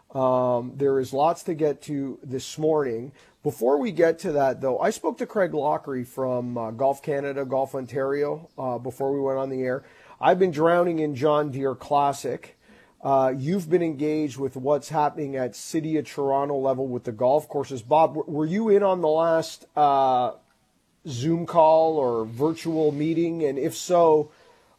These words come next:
um, can you give us a, a, a temperature gauge and, and maybe an update on, on how that is going?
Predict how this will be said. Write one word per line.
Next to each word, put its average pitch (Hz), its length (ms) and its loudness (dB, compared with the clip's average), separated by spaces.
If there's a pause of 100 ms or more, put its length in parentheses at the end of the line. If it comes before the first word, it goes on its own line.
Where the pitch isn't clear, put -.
um, 143 460 2
can 160 180 -8
you 165 120 -4
give 190 180 4
us 208 220 -2
a, 156 440 2
a, 147 60 -6
a 143 60 -6
temperature 170 560 -4
gauge 160 600 -4
and, 147 200 -6
and 147 120 -6
maybe 151 260 0
an 135 60 -2
update 156 400 -4
on, 127 200 -6
on 123 480 -10 (580)
how 165 240 2
that 165 220 0
is 135 160 -4
going? 123 500 -6